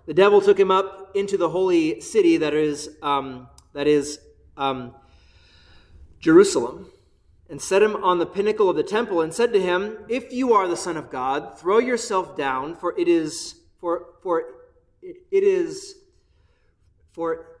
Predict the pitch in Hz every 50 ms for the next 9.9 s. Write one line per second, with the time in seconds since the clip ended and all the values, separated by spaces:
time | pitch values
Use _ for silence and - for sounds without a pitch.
0 | _ _ - 180 156 - - _ - 175 196 202 185 170 160 151 151 - - -
1 | - - _ _ _ _ _ _ _ _ _ _ _ _ _ - _ _ - -
2 | 180 233 - - 135 127 120 135 170 196 202 - _ _ _ _ _ _ _ _
3 | _ - 160 180 196 190 - 190 175 165 175 175 170 175 165 170 180 196 214 190
4 | 185 170 156 - - - 190 196 240 240 - 180 156 135 143 135 127 120 117 110
5 | 107 - - - 202 240 247 190 180 190 208 214 208 180 196 202 196 185 175 170
6 | 156 196 254 294 269 233 220 220 180 170 196 196 185 185 - 196 170 160 143 165
7 | 160 151 147 143 135 143 185 247 - - - 165 180 180 185 180 - - - -
8 | 170 180 196 190 190 - - 190 170 156 170 165 165 165 - - 170 160 - -
9 | 175 165 147 143 - 139 135 135 - - 135 - - - 220 240 196 131